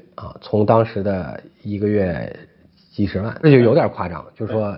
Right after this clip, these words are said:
那上面都是碎银子，就都是什么两块、三块、五块、八块、十块一个月这种钱，然后，呃，也不宣传，也不买流量，也不太推广，然后就这么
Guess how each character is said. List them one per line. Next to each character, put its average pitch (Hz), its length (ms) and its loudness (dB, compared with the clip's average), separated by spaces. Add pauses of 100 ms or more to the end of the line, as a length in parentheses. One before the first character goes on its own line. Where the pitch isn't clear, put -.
(140)
那 151 220 0
上 147 80 4
面 123 100 4
都 143 100 2
是 139 120 2
碎 - 180 0
银 90 200 -6
子， 87 100 -16 (320)
就 120 100 -6
都 117 120 2
是 110 60 0
什 107 100 -6
么 107 80 -2
两 104 120 0
块、 117 160 2
三 117 160 0
块、 117 160 2
五 92 120 -4
块、 107 200 -2
八 110 160 2
块、 110 160 2
十 - 160 -8
块 95 260 -4 (300)
一 98 120 -4
个 107 100 0
月 113 180 4
这 98 100 -4
种 87 140 -6
钱， - 280 -12 (460)
然 92 180 -2
后， 92 680 -4
呃， 90 260 -4
也 95 160 4
不 117 80 8
宣 135 180 6
传， - 240 -6
也 113 140 0
不 113 80 0
买 101 160 2
流 92 160 0
量， 113 260 0 (280)
也 107 220 0
不 107 200 -2
太 117 160 4
推 131 160 2
广， - 240 -4 (480)
然 107 180 -6
后 107 140 0
就 113 160 0
这 113 80 2
么 104 140 2